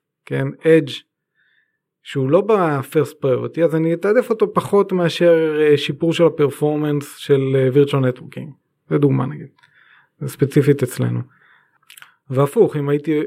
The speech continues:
עושה צ'יפ שהוא, נגיד, בא לשרת, אה, הטופ פייב שלו, יש לי את, את תחום ה-H P C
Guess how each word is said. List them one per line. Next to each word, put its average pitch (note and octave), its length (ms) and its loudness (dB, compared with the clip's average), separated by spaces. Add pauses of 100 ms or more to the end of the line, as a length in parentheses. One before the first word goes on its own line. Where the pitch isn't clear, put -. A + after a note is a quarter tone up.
עושה D3 280 -4
צ'יפ D3+ 320 -4
שהוא, D3 160 -4
נגיד, C3 300 -4
בא C#3+ 140 4
לשרת, C3+ 600 0
אה, B2+ 1700 -2
הטופ C#3+ 320 -2
פייב D3 200 2
שלו, C#3 260 2
יש B2+ 340 2
לי C3+ 180 2
את, B2+ 240 -4
את B2 100 -8
תחום C#3+ 220 -2
ה-H C#3 180 2
P - 80 -8
C C#3 160 -4